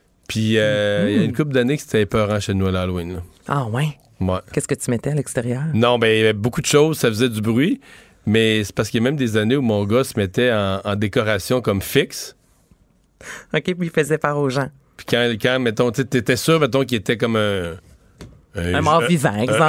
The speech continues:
Speaker 1: un jouet
Speaker 2: euh,
Speaker 1: acheté,
Speaker 2: ouais.
Speaker 1: un jouet acheté onze piastres, là, tu comprends, mais de, de cinq pieds dix, là.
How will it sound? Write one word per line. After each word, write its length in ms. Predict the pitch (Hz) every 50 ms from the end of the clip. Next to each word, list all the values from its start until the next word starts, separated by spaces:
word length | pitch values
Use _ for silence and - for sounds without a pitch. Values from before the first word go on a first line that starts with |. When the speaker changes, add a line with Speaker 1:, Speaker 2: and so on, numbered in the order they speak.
| 175
Speaker 1:
un 140 | - 120 123
jouet 280 | 120 160 156 151 151 151
Speaker 2:
euh, 40 |
Speaker 1:
acheté, 140 | 147 135 143 147
Speaker 2:
ouais. 180 | 156 160 180
Speaker 1:
un 140 | 143 143 143
jouet 220 | 131 131 147 170 170
acheté 240 | 147 120 - 156 147
onze 180 | 139 139 - -
piastres, 400 | - 131 127 139 170 - - 196
là, 100 | 175 151
tu 120 | - -
comprends, 280 | 151 135 127 139 151 170
mais 160 | 170 127 113 107
de, 140 | 107 113
de 100 | 110 110 110
cinq 220 | - - 135 131
pieds 160 | 117 127 131
dix, 340 | 120 113 120 143 185 277 -
là. 100 | 294 277